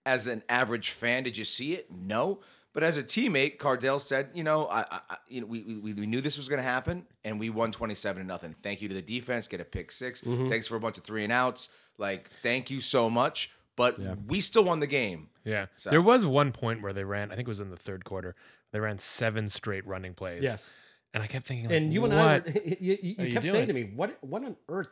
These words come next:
Speaker 2: are you doing?"
Speaker 3: But then it kept working because it, they would run, they would get nothing. They get a yard or two, and then another yard or two is going nowhere. And then on third down,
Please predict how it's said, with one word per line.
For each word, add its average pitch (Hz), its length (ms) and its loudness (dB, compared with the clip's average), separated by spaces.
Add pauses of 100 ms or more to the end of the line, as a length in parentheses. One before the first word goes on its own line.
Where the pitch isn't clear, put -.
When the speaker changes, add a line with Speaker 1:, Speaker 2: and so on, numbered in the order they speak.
Speaker 2:
are 139 60 -4
you 123 140 0
doing?" 220 200 2
Speaker 3:
But 170 140 10
then 214 100 8
it 240 100 2
kept 180 180 2
working 175 300 2
because 117 280 2
it, 123 180 -4
they 117 80 0
would 107 140 -2
run, 123 180 2
they 117 80 2
would 104 80 -2
get 107 100 -4
nothing. 95 220 -8
They 95 80 -8
get 95 100 -6
a 98 40 -4
yard 101 240 2
or 98 40 -4
two, 98 280 -4
and 95 80 -8
then 98 60 -8
another 104 240 0
yard 98 220 -2
or 95 60 -6
two 92 320 -6
is 92 100 -10
going 98 220 -4
nowhere. 98 300 -4 (340)
And 113 80 0
then 120 80 2
on 120 100 2
third 156 320 4
down, 123 560 4